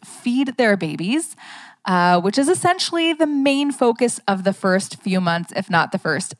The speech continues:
year of motherhood, and sometimes starting even from the first few moments of motherhood right after the birth. Um, she happens to also be my sister, and I am so proud to share what she has to say.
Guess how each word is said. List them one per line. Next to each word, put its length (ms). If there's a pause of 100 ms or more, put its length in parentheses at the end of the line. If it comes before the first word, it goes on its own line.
year 340
of 220
motherhood, 580 (140)
and 120
sometimes 520
starting 420
even 300
from 180
the 80
first 460
few 380
moments 540 (300)
of 160
motherhood 460 (120)
right 280
after 580
the 160
birth. 400 (1160)
Um, 460
she 240
happens 380
to 200
also 300
be 220
my 200
sister, 680 (320)
and 240
I 80
am 160
so 600
proud 380
to 100
share 500
what 280
she 140
has 240
to 100
say. 300